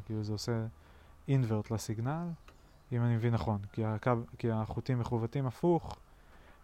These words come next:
ואז, אמ, כן,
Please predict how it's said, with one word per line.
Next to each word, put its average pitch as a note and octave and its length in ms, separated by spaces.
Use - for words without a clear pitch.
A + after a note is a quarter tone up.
ואז, A#2 800
אמ, A#2+ 60
כן, G#2+ 240